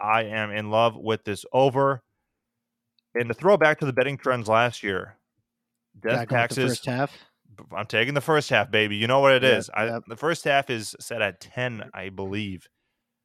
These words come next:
Speaker 1: I'm, I'm gonna hammer that. I mean, I'm talking ten, twenty, thirty million units on that first half spread. Miami defensively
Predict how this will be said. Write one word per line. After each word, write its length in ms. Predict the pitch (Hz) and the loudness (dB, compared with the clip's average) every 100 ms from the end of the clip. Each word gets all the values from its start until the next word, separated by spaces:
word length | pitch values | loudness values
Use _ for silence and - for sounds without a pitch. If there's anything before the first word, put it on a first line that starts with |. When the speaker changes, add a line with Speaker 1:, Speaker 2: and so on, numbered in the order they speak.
| _ | _
Speaker 1:
I'm, 220 | - 139 - | -4 -4 -2
I'm 120 | 123 | -4
gonna 160 | 139 123 | -2 -4
hammer 300 | 101 113 104 | 0 -2 -2
that. 180 | 92 - | -6 -6
I 140 | 104 101 | -6 -6
mean, 220 | 98 92 | -8 -10
I'm 140 | 98 | -10
talking 580 | 107 107 101 - 90 87 _ _ _ _ | -8 -4 -4 -4 -12 -14 _ _ _ _
ten, 320 | - 98 85 85 | -10 -10 -10 -16
twenty, 320 | - 110 92 | -6 -6 -6
thirty 540 | - 120 113 104 98 - | -6 -4 -2 -4 -6 -10
million 400 | 113 110 104 98 | -8 -4 -2 -4
units 580 | 98 101 95 92 - - _ _ _ _ - | -4 -6 -6 -10 -14 -16 _ _ _ _ -8
on 140 | 101 | -6
that 160 | 101 - | -4 -6
first 280 | 110 104 - | -6 -6 -2
half 220 | 95 92 | -2 -2
spread. 300 | - 98 90 _ _ _ _ _ _ _ _ _ _ _ - | -4 -4 -4 _ _ _ _ _ _ _ _ _ _ _ -8
Miami 580 | 104 110 135 156 151 147 | -2 -2 -2 -4 -6 -6
defensively 920 | 110 101 127 131 139 107 110 110 107 | -4 -2 -4 -4 -6 -2 0 0 -4